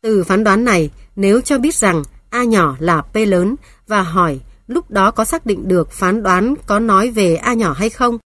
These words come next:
ta thấy không thể xác định được. Nghĩa là phán đoán không cho ta đầy đủ thông tin để xác định. Như vậy có nghĩa là thuộc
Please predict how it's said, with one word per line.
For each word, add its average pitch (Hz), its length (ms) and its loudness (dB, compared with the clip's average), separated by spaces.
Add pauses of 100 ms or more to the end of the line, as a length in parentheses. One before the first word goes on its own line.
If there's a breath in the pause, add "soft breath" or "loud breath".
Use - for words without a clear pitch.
(400)
ta 208 260 -2
thấy 202 380 0
không 294 200 -2
thể 220 160 -2
xác - 200 -6
định 165 180 -2
được. 165 220 0 (420)
Nghĩa 247 180 0
là 220 260 2
phán 208 240 -2
đoán 214 240 0
không 285 300 0
cho 262 180 -4
ta 247 240 -4
đầy 185 160 0
đủ 160 180 -2
thông 240 220 -6
tin 233 280 -2 (140)
để 185 200 0
xác - 240 -8
định. 180 180 -2 (540)
Như 220 160 -2
vậy - 280 2
có 202 100 0
nghĩa 226 240 2
là 196 260 -2 (280 soft breath)
thuộc 233 180 -4